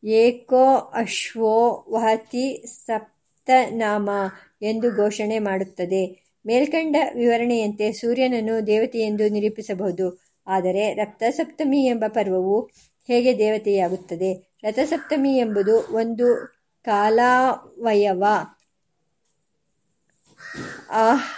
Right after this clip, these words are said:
ಕಾಲಾವಯವದ ಅಧಿದೇವತೆಯನ್ನು ರಥಸಪ್ತಮಿ ದೇವತೆ ಎಂದು ಹೇಳುತ್ತಾರೆ. ಮೂರು ಲೋಕಗಳ ತಾಯಿ ಈ ರಥಸಪ್ತಮಿ.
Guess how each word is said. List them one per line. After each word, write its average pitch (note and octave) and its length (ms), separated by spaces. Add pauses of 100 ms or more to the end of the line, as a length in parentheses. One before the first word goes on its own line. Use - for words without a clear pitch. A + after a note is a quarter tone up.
(120)
ಕಾಲಾವಯವದ C4 1000 (600)
ಅಧಿದೇವತೆಯನ್ನು A#3 1080
ರಥಸಪ್ತಮಿ B3 840
ದೇವತೆ A3 340
ಎಂದು G3+ 280
ಹೇಳುತ್ತಾರೆ. F#3+ 920 (200)
ಮೂರು C4+ 300
ಲೋಕಗಳ D4+ 540
ತಾಯಿ A#3+ 480
ಈ A#3+ 520
ರಥಸಪ್ತಮಿ. G#3+ 1300